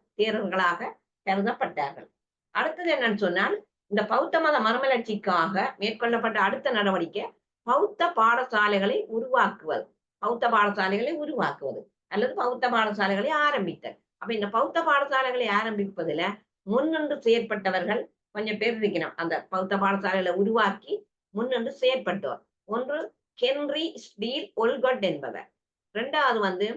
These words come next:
கிக்கடுவே ஸ்ரீ சுமங்கல தேரர், மூன்று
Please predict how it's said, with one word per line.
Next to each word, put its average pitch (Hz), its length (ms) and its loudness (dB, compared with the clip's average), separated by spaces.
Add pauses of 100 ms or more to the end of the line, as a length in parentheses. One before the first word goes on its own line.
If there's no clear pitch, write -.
(460)
கிக்கடுவே 247 680 2
ஸ்ரீ 220 360 -4
சுமங்கல 226 600 0
தேரர், 151 380 -6 (640)
மூன்று 269 300 -2